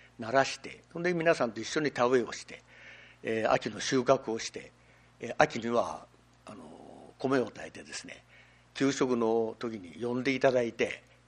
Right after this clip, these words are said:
一緒に食べた経験があります。まあ、その時も非常に、まあ、いい、私たちもいい経験になったんですけども、子どもたちもいい経験になったのかなというふうなことを思い出しました。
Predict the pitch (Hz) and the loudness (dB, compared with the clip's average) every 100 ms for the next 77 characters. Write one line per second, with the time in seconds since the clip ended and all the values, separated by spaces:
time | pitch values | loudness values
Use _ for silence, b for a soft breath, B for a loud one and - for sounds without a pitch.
0 | _ 120 - 131 120 170 143 73 - - | _ -2 2 2 4 4 4 -2 -10 -20
1 | - 120 104 95 87 73 71 - - b | -16 -12 -12 -12 -12 -14 -14 -16 -16 b
2 | - _ _ - b 139 123 127 151 175 | -20 _ _ -20 b 4 6 6 4 4
3 | 165 117 127 127 131 127 110 73 - - | 4 2 2 4 4 6 4 4 -8 -8
4 | 120 104 82 - 107 117 - 196 180 233 | -4 -4 -8 -8 2 6 8 8 6 8
5 | 175 135 123 120 120 113 120 - 101 - | 8 6 4 4 4 4 2 0 -8 -8
6 | - 113 143 110 - 120 120 113 - 143 | -4 0 0 0 -2 -4 -4 -6 -4 0
7 | 135 - 120 107 104 95 101 98 107 - | 2 0 -4 -6 -8 -10 -12 -8 -8 -8
8 | 101 101 - 123 110 - - - 110 101 | -10 -10 -2 0 0 -4 -18 -12 -10 -6
9 | 101 92 117 156 90 87 104 104 - - | -8 -6 4 6 6 0 -4 -4 -6 -10
10 | 80 - | -12 -14